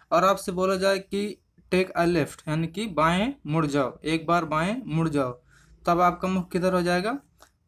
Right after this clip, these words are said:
पश्चिम दिशा में हो जाएगा। तो लेफ्ट का मतलब क्या हो गया? एंटी क्लॉकवाइज,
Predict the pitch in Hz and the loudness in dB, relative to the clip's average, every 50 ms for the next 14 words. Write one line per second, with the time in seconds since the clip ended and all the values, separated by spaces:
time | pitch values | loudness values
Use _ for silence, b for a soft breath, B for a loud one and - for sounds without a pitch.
0 | _ _ - 208 190 - - - 214 196 175 160 160 160 160 151 147 147 139 127 | _ _ 0 0 0 -2 -2 -2 0 0 0 0 0 0 0 0 0 0 0 -2
1 | 131 131 127 123 123 120 b b b b b b b b _ _ - - 180 208 | -4 -6 -6 -8 -10 -12 b b b b b b b b _ _ -4 -2 -2 -2
2 | 269 - - _ - 139 143 156 175 180 175 - - - 190 190 185 180 - 190 | -2 -6 -10 _ -4 -2 0 2 2 0 -2 -4 -4 -2 0 0 0 -2 -2 -4
3 | 190 185 190 - 208 196 185 180 180 175 175 190 214 277 - _ _ _ _ _ | -4 -4 -2 2 2 4 4 2 2 0 -2 -2 -2 -4 -8 _ _ _ _ _
4 | _ _ _ _ _ _ _ _ _ _ _ _ _ _ _ _ _ _ _ _ | _ _ _ _ _ _ _ _ _ _ _ _ _ _ _ _ _ _ _ _
5 | _ _ _ _ _ _ _ _ - 151 160 170 160 196 190 190 - 156 147 143 | _ _ _ _ _ _ _ _ 0 2 2 2 2 2 0 2 2 2 2 2
6 | 143 - 139 143 165 208 233 - | 2 0 0 0 0 -2 -4 -8